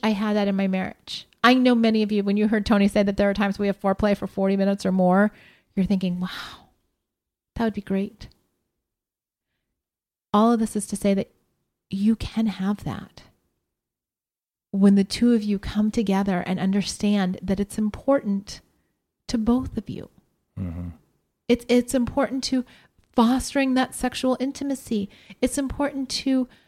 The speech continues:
Speaker 1: learning more about each other as you grow together, as you grow older together. Like Tony said, our, our foreplay in the early years,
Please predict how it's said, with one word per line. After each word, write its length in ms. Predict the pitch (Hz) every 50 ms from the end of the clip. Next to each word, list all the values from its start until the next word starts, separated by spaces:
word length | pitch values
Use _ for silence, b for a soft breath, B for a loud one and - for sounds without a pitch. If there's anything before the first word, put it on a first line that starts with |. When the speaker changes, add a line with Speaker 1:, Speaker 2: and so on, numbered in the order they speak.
| b b b
Speaker 1:
learning 500 | 254 240 240 269 285 285 302 311 311 294
more 360 | 269 262 262 269 285 294 302
about 360 | - 247 240 247 247 247 277
each 160 | 302 277 - -
other 220 | 247 226 233 - -
as 220 | 240 262 247 240
you 140 | 254 277 269
grow 540 | 262 - 269 240 240 269 262 277 302 330 330
together, 560 | - - 277 220 208 196 185 185 180 175 -
as 160 | - 226 233
you 100 | 247 262
grow 300 | 233 247 269 277 285 269
older 440 | 208 226 269 294 320 349 - 349 311
together. 720 | - - - 226 208 196 185 196 196 - - - - - _ _ _ _ _ _ _ _ _ _ _ _ _ _ _ _ _ _ _ _ _ _ _ _ _ -
Like 120 | 311 -
Tony 180 | - 320 330 302
said, 180 | - 311 285 -
our, 200 | 262 285 330 339 320 339 -
our 140 | 262 285 320
foreplay 500 | 311 - 285 285 302 294 320 320 330 330
in 80 | 294 254
the 100 | 254 254
early 220 | 262 269 294 294
years, 600 | 294 302 311 330 349 339 - - - - - -